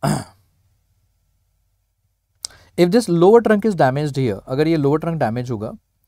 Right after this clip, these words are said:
then what is going to happen? It will lead to Klumpke's paralysis. And what is the sign of Klumpke's paralysis? The sign of Klumpke's paralysis will be claw hand.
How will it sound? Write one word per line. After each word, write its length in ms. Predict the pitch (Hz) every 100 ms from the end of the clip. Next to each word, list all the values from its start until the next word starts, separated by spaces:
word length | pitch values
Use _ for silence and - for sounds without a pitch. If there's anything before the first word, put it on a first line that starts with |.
| _ _ _ _ _ _ _ _ _ _ _ _ _ _ - 147
then 260 | 147 151
what 140 | 147 175
is 60 |
going 140 | 175 165
to 80 | 160
happen? 380 | 120 - 123 135
It 160 | 143
will 100 | 156
lead 500 | 165 156 196 214 160
to 240 | 135 110 127 _ -
Klumpke's 480 | 156 165 185 208 -
paralysis. 800 | 131 104 101 - - - - - _ _ _ _ -
And 220 | 147 139
what 100 | 170
is 60 | 208
the 60 |
sign 300 | 226 190 180
of 100 | 190
Klumpke's 400 | - 147 143 196
paralysis? 460 | - 156 156 - 220
The 120 | 143
sign 340 | - - 196 202
of 180 | 165
Klumpke's 380 | - 131 131 160
paralysis 440 | - 117 117 131 120
will 120 | 110
be 180 | 131 - _
claw 280 | 131 117 117
hand. 400 | 107 98 92